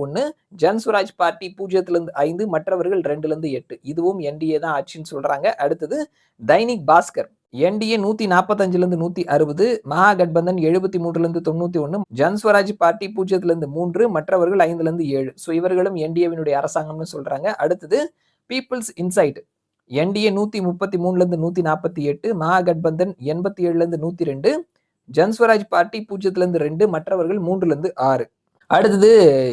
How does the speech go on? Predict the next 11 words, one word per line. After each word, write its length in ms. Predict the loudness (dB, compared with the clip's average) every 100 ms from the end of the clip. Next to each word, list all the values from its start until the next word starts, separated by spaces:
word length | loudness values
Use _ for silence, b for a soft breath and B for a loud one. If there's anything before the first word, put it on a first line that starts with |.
| -2
ஜே 100 | 2 2
வி 80 | 2 -2
சி 100 | -4 -6
ஸ்ரீராம், 460 | 2 2 4 0 -2 -12 _ _ -4
என் 240 | 0 2
டி 80 | 2 0
ஏ 40 | 2
நூத்தி 260 | -2 -4 -6
முப்பத்தஞ்சுல 460 | -4 -2 -2 0 0
இருந்து 160 | 0
நூத்தி 220 | -2 -4